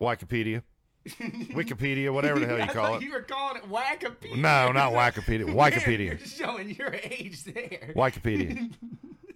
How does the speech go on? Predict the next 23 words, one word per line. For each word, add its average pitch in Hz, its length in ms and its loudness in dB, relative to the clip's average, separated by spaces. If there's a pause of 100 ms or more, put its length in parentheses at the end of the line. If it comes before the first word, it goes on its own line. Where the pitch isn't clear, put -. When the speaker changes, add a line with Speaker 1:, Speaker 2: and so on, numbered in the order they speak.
Speaker 1:
But 147 200 4
anyways, 151 480 6
that's 143 240 2
what 147 140 4
it 120 100 -2
said. 131 280 2
I'm 123 100 2
like, 113 240 -2 (100)
"Why 117 160 2
don't 165 120 -2
you 151 60 -2
just 131 200 -2
say 120 160 0
his 95 160 0
second 104 420 -4
cousin?" 78 400 -4 (260)
Speaker 2:
<laughs> 180 960 -10
Speaker 1:
It's - 140 -8
his 101 120 -4
cousin 110 420 -2
once 110 280 -4
removed. 110 540 -2 (260)
Speaker 2:
Right. 151 680 0